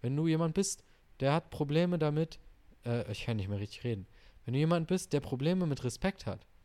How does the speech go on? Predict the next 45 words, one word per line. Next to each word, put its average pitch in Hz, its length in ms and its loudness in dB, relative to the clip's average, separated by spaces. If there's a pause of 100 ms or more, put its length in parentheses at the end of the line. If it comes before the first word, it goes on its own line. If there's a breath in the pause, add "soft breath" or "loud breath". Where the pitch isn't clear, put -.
(160)
dass 117 100 -6
andere 160 240 0
Leute 160 300 2
dich 135 180 -12
nicht 147 160 -6
respektieren 151 600 0
und 113 200 -2
so, 113 320 2 (560 soft breath)
ähm, 107 420 -2 (760)
respektlos 139 520 0
mit 123 120 -2
dir 110 80 -2
umgehen. 120 360 -2 (240 soft breath)
Klar, 131 200 4
das 120 140 0
kann 139 180 2
auch 113 140 0
scheiße 143 360 0
sein 101 300 0
und 98 140 -4
so, 104 380 0 (400 soft breath)
äh, 101 360 0 (120)
Mobbing 120 420 2
in 101 80 0
der 104 100 2
Schule 127 360 2
so, 98 240 -2
weißt 101 240 -2
du, 170 60 0
das 110 220 -4
ist 113 160 -6
auch 110 160 0
manchmal, 110 420 -2
hat 113 140 -4
man 104 120 -2
da 101 80 -2
einfach 104 260 -6
keine 107 200 -6
Macht 104 320 -6
drüber. 101 320 -6 (320 soft breath)
Das - 100 -20
ist - 40 -20
ein - 20 -20
bisschen 107 280 -6
kacke. 123 460 -6